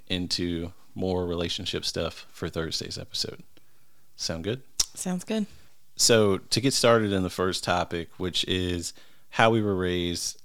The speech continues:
Speaker 1: um, and how that impacted us and sort of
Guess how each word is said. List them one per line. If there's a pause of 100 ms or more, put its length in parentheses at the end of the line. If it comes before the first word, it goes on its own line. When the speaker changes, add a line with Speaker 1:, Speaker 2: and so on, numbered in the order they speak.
Speaker 1:
um,
and
how
that
impacted
us
and
sort
of